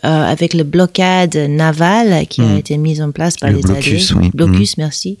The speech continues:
Speaker 1: depuis le début de la guerre, euh, euh, les Allemands et les Au-, Autrichiens étaient mal nourris et donc plus vulnérables à la maladie.
Speaker 2: Hmm.
Speaker 1: Donc, il y avait un effet, euh, biaisé sur les deux côtés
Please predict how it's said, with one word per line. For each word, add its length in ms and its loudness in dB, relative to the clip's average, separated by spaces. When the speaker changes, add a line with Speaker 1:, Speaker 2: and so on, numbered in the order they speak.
Speaker 1:
depuis 280 -2
le 80 2
début 260 0
de 60 0
la 160 0
guerre, 360 2
euh, 580 2
euh, 380 -4
les 220 0
Allemands 520 0
et 140 -2
les 160 -4
Au-, 160 -8
Autrichiens 640 -2
étaient 500 -4
mal 300 4
nourris 480 2
et 80 0
donc 320 2
plus 160 0
vulnérables 720 2
à 160 0
la 200 0
maladie. 680 -2
Speaker 2:
Hmm. 240 2
Speaker 1:
Donc, 480 0
il 140 -4
y 100 -2
avait 300 -2
un 220 -2
effet, 460 -6
euh, 60 -8
biaisé 540 2
sur 200 -2
les 100 0
deux 140 0
côtés 560 -2